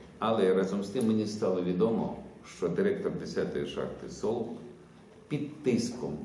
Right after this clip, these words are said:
запрошував людей до себе в кабінет, збирав їх, лякав, що звільнить з роботи,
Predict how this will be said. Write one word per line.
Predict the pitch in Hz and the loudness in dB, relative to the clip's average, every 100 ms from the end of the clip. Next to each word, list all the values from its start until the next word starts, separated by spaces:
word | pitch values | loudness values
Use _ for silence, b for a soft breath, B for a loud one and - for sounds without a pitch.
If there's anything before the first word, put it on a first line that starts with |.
| - - | -10 -10
запрошував | - 113 - 95 87 92 82 - | 0 2 4 2 2 0 -2 0
людей | 90 87 85 | 0 2 2
до | - | 2
себе | 73 85 82 | 0 -2 -2
в | - - | -6 -4
кабінет, | 78 80 104 135 - - - | -4 0 2 2 0 -8 -10
збирав | 78 87 101 90 - - | -6 4 6 8 4 2
їх, | 113 - - B B B B B - - - - - - - - - - - - - - - - - 104 | -4 -6 -10 B B B B B -20 -20 -20 -20 -20 -20 -20 -20 -20 -20 -20 -20 -20 -20 -20 -20 -8 4
лякав, | 135 - 95 - | 6 6 4 2
що | - - - 190 - | -2 0 4 4 2
звільнить | - 110 127 104 92 - | -2 2 4 6 4 2
з | |
роботи, | 98 87 113 127 | 2 2 2 2